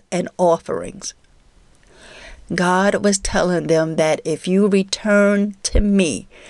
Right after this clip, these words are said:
meaning if you, if you continue to sacrifice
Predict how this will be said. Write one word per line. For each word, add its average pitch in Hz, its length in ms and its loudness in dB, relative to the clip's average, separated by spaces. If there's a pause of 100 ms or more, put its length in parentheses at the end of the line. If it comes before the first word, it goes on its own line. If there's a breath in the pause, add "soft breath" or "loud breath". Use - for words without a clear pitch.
(180 loud breath)
meaning 214 540 4
if 185 260 0
you, 220 280 2 (320 loud breath)
if 170 220 2
you 226 300 0 (160 loud breath)
continue 226 880 4
to 175 260 -2
sacrifice 196 1120 -2